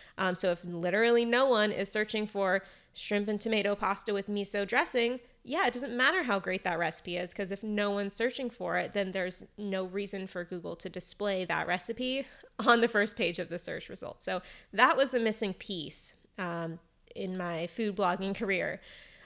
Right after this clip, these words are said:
Uh, so at the time, I actually had over a hundred fifty recipes posted on that website, and I was posting them, you know, one to two times a week for two and a half years. Yes, years. Like, I really gave it my all,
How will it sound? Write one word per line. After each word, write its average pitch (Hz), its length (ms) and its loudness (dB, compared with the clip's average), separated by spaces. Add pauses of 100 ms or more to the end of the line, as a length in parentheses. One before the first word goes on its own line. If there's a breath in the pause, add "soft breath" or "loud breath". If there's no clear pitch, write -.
Uh, 208 120 6
so 233 200 4
at 269 220 8
the 381 80 -4
time, 277 340 2
I 202 140 4
actually 247 380 2
had 214 280 4
over 262 320 2
a 254 100 6
hundred 262 500 0
fifty 254 360 0
recipes 240 580 -2
posted 208 600 0 (400 loud breath)
on 220 240 6
that 220 220 8
website, 202 520 2
and 202 120 -4
I 208 180 2
was 262 200 0
posting 262 460 -2
them, 202 320 -2
you 208 120 -2
know, 196 100 0
one 196 240 0
to 285 80 -4
two 269 200 -8
times 233 300 0
a 214 80 -2
week 214 500 -2 (140)
for 226 220 0
two 240 280 -2
and 277 80 0
a 294 40 2
half 254 340 -2
years. 196 720 -2 (320)
Yes, - 460 0 (140)
years. 214 560 2
Like, 190 220 -4
I 196 280 4 (140)
really 208 300 2
gave 196 240 0
it 196 100 -2
my 190 120 -4
all, 175 540 2